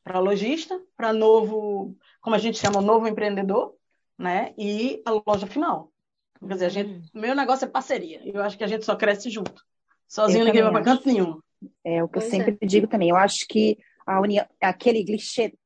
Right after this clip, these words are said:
Speaker 3: clichê, né? A união faz a força, né? Então, sozinho você não fa-, não, não, não faz nada, sozinho a sua empresa não cresce. Por isso que é importante tu ter um time bom, né? Trabalhar em time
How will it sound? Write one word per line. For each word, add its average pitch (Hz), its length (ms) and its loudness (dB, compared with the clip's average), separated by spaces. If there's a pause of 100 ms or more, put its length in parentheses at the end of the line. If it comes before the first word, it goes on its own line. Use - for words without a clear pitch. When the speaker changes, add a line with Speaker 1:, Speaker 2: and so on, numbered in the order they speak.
(100)
Speaker 3:
clichê, 254 520 -2
né? 190 180 -4
A 202 80 -2
união 202 240 -4
faz 247 180 -4
a 285 80 -4
força, 185 420 -8
né? 185 140 -6 (300)
Então, 202 320 0
sozinho 220 400 2
você 233 240 0
não 220 100 2
fa-, 208 280 -4
não, 202 280 -4 (160)
não, 220 220 4
não 208 120 -2
faz 196 260 -2
nada, 208 280 -4
sozinho 208 340 -8
a 208 40 -6
sua 208 180 -10
empresa 190 340 -4
não 220 140 2
cresce. 220 560 0 (240)
Por 196 60 -2
isso 190 100 -6
que - 60 -4
é 214 40 -2
importante 196 380 -2
tu - 80 -14
ter 202 120 -4
um 202 80 -2
time 202 280 0
bom, 180 320 2
né? 208 180 0
Trabalhar 185 460 -2
em 254 200 -12
time 311 420 -2